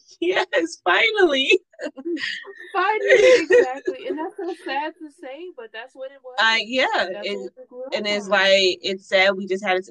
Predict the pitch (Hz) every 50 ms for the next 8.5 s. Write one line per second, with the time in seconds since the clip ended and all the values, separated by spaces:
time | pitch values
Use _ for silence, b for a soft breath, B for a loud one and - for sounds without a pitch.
0 | - 196 214 202 - 196 202 202 185 - 196 196 196 214 208 202 - 220 208 190
1 | 175 190 190 190 190 196 196 208 214 190 180 185 175 170 160 - _ - 160 185
2 | 202 214 208 202 190 165 175 170 175 - - 170 170 175 180 185 185 147 165 180
3 | 180 175 175 175 175 170 170 - - 165 165 160 151 147 151 147 160 165 175 175
4 | 165 151 156 160 160 175 185 196 202 190 180 180 180 185 - 175 170 - - 160
5 | 156 156 156 156 156 151 151 - - 170 196 202 190 165 139 104 - - - 151
6 | 147 135 143 - _ 147 151 156 175 196 208 208 196 190 180 185 175 170 170 165
7 | 160 - 156 156 - - 151 151 294 - - - 359 170 165 160 160 147 143 -
8 | - - - 120 - - - - 196